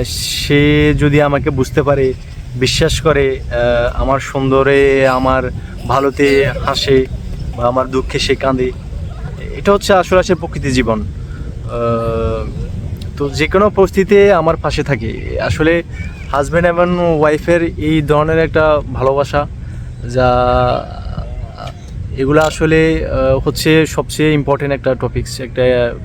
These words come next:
ব্যাপার। তো এটা যদি হাজব্যান্ড আর ওয়াইফের মধ্যে না থাকে, তাহলে বিভিন্ন ধরনের সমস্যা, আহ, ক্রিয়েট হয় আমার মতে, যতটুকু আমি বুঝি।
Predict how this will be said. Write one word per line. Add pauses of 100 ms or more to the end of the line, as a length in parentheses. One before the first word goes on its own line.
(100)
ব্যাপার। (540)
তো
এটা
যদি
হাজব্যান্ড
আর
ওয়াইফের
মধ্যে
না
থাকে,
তাহলে
বিভিন্ন
ধরনের
সমস্যা,
আহ,
ক্রিয়েট
হয়
আমার (840)
মতে,
যতটুকু
আমি
বুঝি।